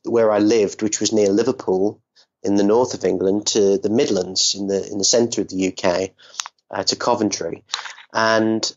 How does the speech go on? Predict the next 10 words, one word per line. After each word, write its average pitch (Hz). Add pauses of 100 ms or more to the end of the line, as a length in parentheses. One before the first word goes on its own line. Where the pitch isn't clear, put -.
(360)
when 127
I, 131
I 117
came 139
here 123
to 107
pursue -
a 104
music 117
career, 143